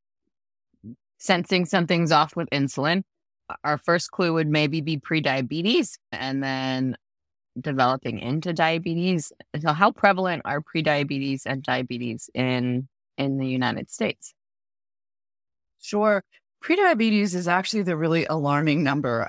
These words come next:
Speaker 2: And most of the estimates say that about a third of Americans have prediabetes. So one in three, somewhere between thirty-five and thirty-eight percent, which is a huge,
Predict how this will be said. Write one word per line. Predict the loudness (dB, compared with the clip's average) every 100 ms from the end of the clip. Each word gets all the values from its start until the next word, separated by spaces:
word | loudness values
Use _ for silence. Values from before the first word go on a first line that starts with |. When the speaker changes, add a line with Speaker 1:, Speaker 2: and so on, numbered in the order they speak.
| -2
Speaker 2:
And | 0
most | 2 2 0 -2
of | -2 -2
the | 0
estimates | 0 -2 -2 -2 -2 -2
say | 0 2 2
that | 0 -4
about | -4 -2 -4
a | -6
third | -8 -4 -2 0 -2 -4 -2
of | 0 0 -2
Americans | -2 0 0 -2 -4 -4 -4
have | -4 -4 -4
prediabetes. | -4 -2 0 0 -2 -4 -2
So | -2
one | -2 0 0 2
in | 0
three, | -4 -4 -4 -4
somewhere | -6 -6 -4
between | -4 -2 -2
thirty-five | 0 -4 -2 0 0
and | -2 -2
thirty-eight | -2 -2 -2 -2 -4
percent, | -10 -8 -4 -4 -6 -16 -20 _
which | -6 -2
is | -2
a | -2
huge, | -2 0 0 -2 -6